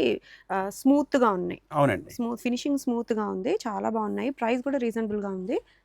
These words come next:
Speaker 1: చక్కగా చెక్ చేసి తీసేసుకోవచ్చు. కలర్స్ అయితే అన్ని పేస్టల్స్ and డార్క్ కలర్ కాంబినేషన్స్ ఉన్నాయండి, తీసుకోవచ్చు. బాగున్నాయి శారీస్.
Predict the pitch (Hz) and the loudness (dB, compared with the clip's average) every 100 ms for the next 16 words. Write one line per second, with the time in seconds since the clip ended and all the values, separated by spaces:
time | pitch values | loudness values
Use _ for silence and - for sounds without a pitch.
0 | - 190 196 - 202 - 233 - 202 208 | -10 -8 -8 -8 -8 -6 -6 -6 -6 -8
1 | - 190 - - - _ - 240 302 330 | -8 -10 -10 -16 -20 _ 4 6 6 4
2 | 277 269 254 - 226 233 262 254 - 214 | 2 0 -2 0 0 0 -4 -4 -4 -4
3 | 196 208 - 208 208 202 190 202 196 202 | -2 -4 -2 -2 -2 -4 -4 -4 -4 -6
4 | 196 185 180 175 277 - _ - - _ | -6 -8 -6 -4 -4 -6 _ -20 -20 _
5 | _ _ _ _ - 220 - 208 190 - | _ _ _ _ -6 -6 -4 -6 -6 -4
6 | 254 311 202 196 202 202 208 208 190 185 | -2 0 0 0 -2 -2 -2 -4 -4 -4
7 | - | -2